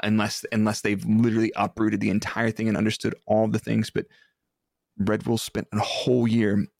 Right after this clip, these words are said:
ahead of them, and they've done a better job of addressing all the issues much sooner, and they had a car with a much broader window.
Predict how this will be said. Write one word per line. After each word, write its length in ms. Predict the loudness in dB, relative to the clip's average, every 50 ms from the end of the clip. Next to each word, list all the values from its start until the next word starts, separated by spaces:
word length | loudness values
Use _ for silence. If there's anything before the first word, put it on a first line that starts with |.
| _ -6
ahead 280 | -2 0 0 0 0
of 100 | 0 -2
them, 340 | -2 -2 -2 0 -2 -2 -2 -6 _ _ _ _ _ _ _ _ _ _ _ _ _ _ _ _ _
and 80 | -4 -2
they've 100 | -2 0
done 140 | 0 0 0
a 40 | 0
better 320 | 0 0 0 0 0 0
job 340 | 0 0 0 0 2 0 0
of 100 | -2 -2
addressing 500 | -4 -4 -2 -2 -2 -2 -2 -4 -2 0
all 140 | 0 0 0
the 140 | 0 0 0
issues 340 | 0 0 0 -2 -2 0
much 420 | 2 2 2 2 2 0 -2 -4 -4
sooner, 280 | -2 -2 0 0 0
and 100 | 0 0 0
they 60 | 0
had 140 | 0 0 0
a 40 | -2
car 240 | -2 -2 -2 -2
with 100 | 0 0
a 40 | 0
much 420 | 0 2 2 2 0 0 -2 -4 -4
broader 280 | 0 0 2 2 2 2
window. 480 | 2 2 2 2 2 2 2 0 -2